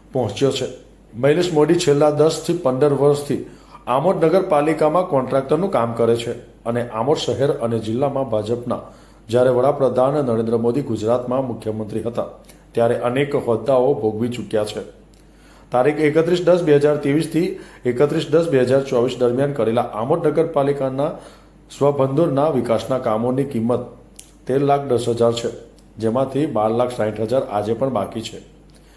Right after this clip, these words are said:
તેમ છતાં સ્વભંડોળના રૂપિયા મેળવી કુલ ચૌદ લાખ વીસ હજારનું ચૂકવણું આઠ મહિનાથી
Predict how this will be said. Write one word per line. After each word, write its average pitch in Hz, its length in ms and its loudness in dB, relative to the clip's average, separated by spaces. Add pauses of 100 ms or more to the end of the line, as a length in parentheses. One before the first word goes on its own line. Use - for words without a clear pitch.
(320)
તેમ 151 140 2 (100)
છતાં 151 500 0
સ્વભંડોળના 160 760 2
રૂપિયા 135 440 2 (240)
મેળવી 135 440 0
કુલ 151 300 0 (340)
ચૌદ 143 280 2
લાખ 160 220 2
વીસ 143 180 0
હજારનું 156 540 2
ચૂકવણું 127 720 -2
આઠ 127 200 -2
મહિનાથી 135 640 -2